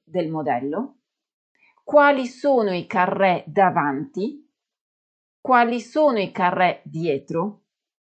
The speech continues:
Scopriremo poi nello sviluppo del carré dietro quali possono essere i carré lisci o quelli sagomati,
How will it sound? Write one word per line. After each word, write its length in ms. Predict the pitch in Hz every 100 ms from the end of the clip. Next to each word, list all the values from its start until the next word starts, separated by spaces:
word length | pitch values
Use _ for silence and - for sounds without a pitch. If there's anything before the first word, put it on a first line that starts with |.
| _ - -
Scopriremo 760 | - - 294 294 302 370 349
poi 400 | - 208 175 165
nello 360 | 165 185 190 190
sviluppo 460 | 170 190 254 254 180
del 160 | 175
carré 340 | 175 175 202 214
dietro 540 | 180 156 156 202 233
quali 260 | - 285 285
possono 460 | 285 285 285 277
essere 380 | 233 190 - 180
i 80 | 175
carré 520 | 202 196 185 185 -
lisci 680 | 175 190 180 139 - - 160 -
o 160 | -
quelli 360 | - 190 165 180
sagomati, 880 | - 180 170 170 139 139 160 139